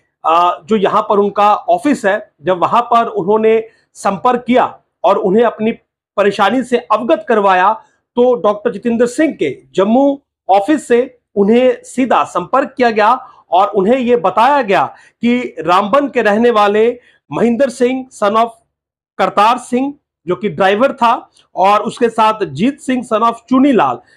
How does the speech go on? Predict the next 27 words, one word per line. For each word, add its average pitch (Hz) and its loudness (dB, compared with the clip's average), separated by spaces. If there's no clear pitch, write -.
ये 233 2
दोनों, 269 0
अ, 180 2
residents 240 -2
of 240 0
पंचायत 214 0
सना, 220 0
तहसील 226 -2
बटोत, 208 0
रामबन 208 0
निवासी 190 0
हैं 240 -2
और 180 0
इन 196 0
दोनों 240 2
की 262 -4
अहमदाबाद 202 0
में 135 -4
एक, 214 -2
अ, 196 2
सड़क 233 -2
हादसे 190 0
में 226 0
मौत 202 0
हो 240 2
चुकी 233 -2
है 190 -2